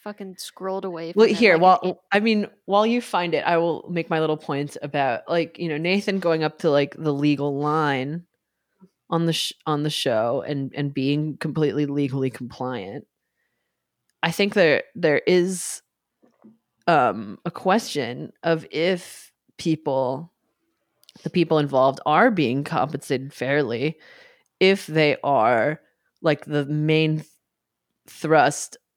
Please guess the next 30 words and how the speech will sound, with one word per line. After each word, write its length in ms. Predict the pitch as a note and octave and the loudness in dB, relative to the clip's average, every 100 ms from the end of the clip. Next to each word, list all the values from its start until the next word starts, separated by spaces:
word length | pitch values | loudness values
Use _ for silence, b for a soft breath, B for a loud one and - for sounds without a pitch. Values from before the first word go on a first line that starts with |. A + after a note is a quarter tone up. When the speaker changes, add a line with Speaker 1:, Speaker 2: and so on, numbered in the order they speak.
| - | 0
Speaker 2:
of, 600 | D#3+ C#3 C#3 C#3+ - - - | 2 2 -2 -10 -18 -20 -4
like, 340 | D3+ A#2+ - | -2 -2 -6
the 80 | - B1+ | -10 -4
actors 540 | D#3 F#3+ - D3 C#3+ | -2 -2 -2 -2 0
on 120 | C#3 C3+ | -2 -2
the 60 | |
show, 360 | C3+ - E3+ G3 | -4 2 4 4
for 160 | - - | 0 -10
example. 680 | - - - - - - B | -10 -14 -12 -10 -10 -12 B
Speaker 1:
Mm-hmm. 120 | F#3 F#3 - | -20 -12 0
Speaker 2:
Like, 300 | F3 E3 - | 2 2 -2
if 320 | - D#3+ - - _ _ _ | 0 0 -2 -20 _ _ _
the 180 | D#3+ D#3+ | -4 -2
character 680 | F#3 - F#3+ F#3 G3+ - F3+ | -2 0 2 4 2 2 0
Core 760 | - - - F3 D3+ C3+ - - _ _ _ _ _ | 0 -2 4 4 4 2 -4 -10 _ _ _ _ _
is 400 | F3 D#3+ C#3+ E3 | 2 2 0 0
nominated 840 | D#3+ D3+ E3+ E3 D#3 D3 C#3 C#3+ D#3+ _ | 4 4 6 6 6 4 2 0 -8 _
for 300 | - D#3+ D3 | -6 2 4
an 260 | C#3 - C#3+ - | 4 0 -4 -2
Emmy, 520 | D3+ C#3 B2 D#3 - _ _ _ _ _ _ _ _ - | -2 -2 -6 -8 -10 _ _ _ _ _ _ _ _ -4
would 520 | D#3+ F3 E3 D3+ - _ - | 2 6 4 2 -6 _ -4
the 300 | D#3+ - - | 0 0 0
actor 400 | C#3+ - - D#3 | -2 0 2 2
playing 520 | - D3+ C#3 D3 E3 | 2 0 2 2 0
Core 380 | - E3 D3 D3+ | 0 0 2 2
get 480 | D3+ C3+ B2 - _ _ _ _ | 0 0 0 -2 _ _ _ _
it, 260 | F3+ F#3+ - | 0 2 2
or 160 | - D3+ | 2 2
would 220 | C#3+ C#3 | 2 -2
Core 420 | - - D3+ C3+ | -4 -2 0 0